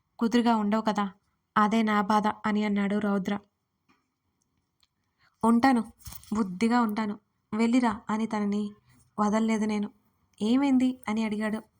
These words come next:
నా ముఖాన్ని చేతుల్లోకి తీసుకుని రౌద్ర. "తెలియట్లేదు, ఏదో బాధగా ఉంది" అన్నాను తన ఛాతీ మీద తల వాల్చాను. "నువ్వేమి థింక్ చేయకు, కూల్గా ఉండు, సరేనా?"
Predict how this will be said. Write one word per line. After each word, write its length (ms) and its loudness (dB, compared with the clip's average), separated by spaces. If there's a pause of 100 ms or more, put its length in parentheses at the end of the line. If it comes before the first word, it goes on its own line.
నా 140 0
ముఖాన్ని 540 -2
చేతుల్లోకి 560 -6
తీసుకుని 460 -6
రౌద్ర. 300 -6 (1700)
"తెలియట్లేదు, 560 0 (280)
ఏదో 240 -4
బాధగా 500 -2
ఉంది" 260 -4 (140)
అన్నాను 320 -4 (360)
తన 120 -4
ఛాతీ 400 -4
మీద 280 -6
తల 240 -4
వాల్చాను. 480 -4 (960)
"నువ్వేమి 400 0
థింక్ 280 -6
చేయకు, 280 -2 (300)
కూల్గా 400 4
ఉండు, 200 -2
సరేనా?" 440 -2